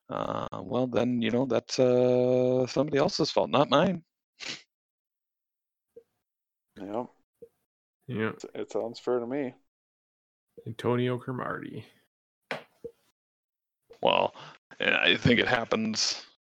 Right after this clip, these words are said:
Speaker 1: you know, I mean, you have those people who forever are in college,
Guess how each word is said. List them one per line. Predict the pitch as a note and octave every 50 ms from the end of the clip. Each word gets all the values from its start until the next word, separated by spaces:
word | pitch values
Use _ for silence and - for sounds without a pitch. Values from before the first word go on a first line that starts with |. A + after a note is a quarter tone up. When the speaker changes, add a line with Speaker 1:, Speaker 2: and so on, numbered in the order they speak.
| _ _ -
Speaker 1:
you | C3 B2
know, | A#2 G2+ G2 G#2 G#2+ - - -
I | - A#2
mean, | A#2 A#2 A2+ A2+ F#2+ D2 E2 -
you | G#2+ A#2
have | A2+ A#2 A#2+ A#2+ B2
those | B2 A2+ A2
people | - - A#2 G2 A2+ A2+ A2+
who | A2 G#2 G2+ G2+ G#2 - - _ - - - _ _ _ _ _ -
forever | - A2+ G#2 G#2+ G2+ F#2+ G#2+ A2 G#2+ G#2 G#2 G#2+ G#2+ G2+
are | G#2 G#2
in | G2+ G#2
college, | - A2 G2+ G#2 G2 G2+ G2 A2+ A#2+ - - -